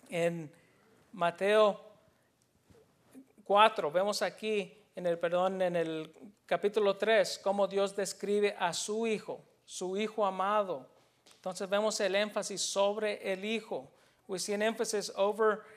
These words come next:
the Son of God. We see here in the New Testament, chapter three,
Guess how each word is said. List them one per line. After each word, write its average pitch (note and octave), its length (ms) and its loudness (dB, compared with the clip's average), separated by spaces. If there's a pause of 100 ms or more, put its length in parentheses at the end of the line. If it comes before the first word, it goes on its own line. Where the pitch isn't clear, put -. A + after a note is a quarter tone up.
(240)
the F#3+ 140 -2
Son A3 340 2
of G#3+ 180 0
God. D3+ 320 2 (380)
We G3 120 -8
see G#3+ 200 -4
here G#3+ 160 0
in G#3 80 -2
the G3 80 -4
New G#3 180 0
Testament, F#3 420 -6
chapter F#3+ 320 -6
three, G#3 460 -2